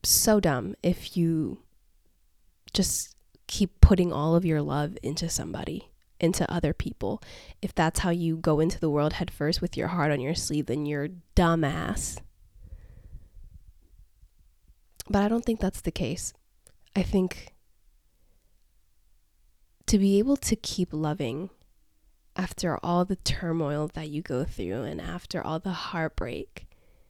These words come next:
especially if you're in my generation nowadays,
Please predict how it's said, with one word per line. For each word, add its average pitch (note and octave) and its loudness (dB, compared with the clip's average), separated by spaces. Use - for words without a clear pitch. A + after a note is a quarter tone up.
especially F#3 -2
if - -4
you're D#3 -2
in E3 0
my D#3+ -2
generation C#4+ 2
nowadays, D4+ -2